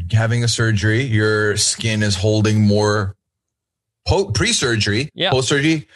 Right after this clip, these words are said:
Speaker 1: that's gone. The skin's not going anywhere. So you have to do that. And I think this is when she realizes, "Oh, there has to be a second procedure and a second doctor involved 'cause Doctor Kashani doesn't do the skin. Not his M O."
Speaker 2: Okay.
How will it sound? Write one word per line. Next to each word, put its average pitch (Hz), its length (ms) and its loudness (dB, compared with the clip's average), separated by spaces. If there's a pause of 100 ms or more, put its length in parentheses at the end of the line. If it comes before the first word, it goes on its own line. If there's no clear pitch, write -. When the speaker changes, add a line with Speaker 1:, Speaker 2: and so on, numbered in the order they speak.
(180)
Speaker 1:
that's 127 200 -2
gone. 175 320 -2
The 143 100 0
skin's 202 460 0
not 190 180 -2
going 208 220 0
anywhere. 98 280 -2
So 127 360 -2 (340)
you 113 140 0
have 151 180 -4
to 202 100 0
do 202 220 0
that. 135 320 0
And 139 80 0
I 139 80 0
think 185 340 -6
this 156 180 -2
is 147 120 -2
when 143 140 0
she 123 140 -2
realizes, 120 600 0 (340)
"Oh, 123 520 0 (160)
there 113 100 0
has 127 300 -4
to 131 60 2
be 120 220 0
a 101 40 0
second 143 500 -2
procedure 113 400 -2
and 101 100 0
a 98 40 0
second 113 380 -2
doctor 104 280 -2
involved 104 420 -2
'cause 101 300 -2 (280)
Doctor 127 280 -2
Kashani 139 500 0
doesn't 113 260 0
do 117 120 0
the 117 100 0
skin. 110 340 -2 (320)
Not 104 200 0
his 107 180 0
M 107 160 0
O." 101 160 -2 (160)
Speaker 2:
Okay. 113 380 -4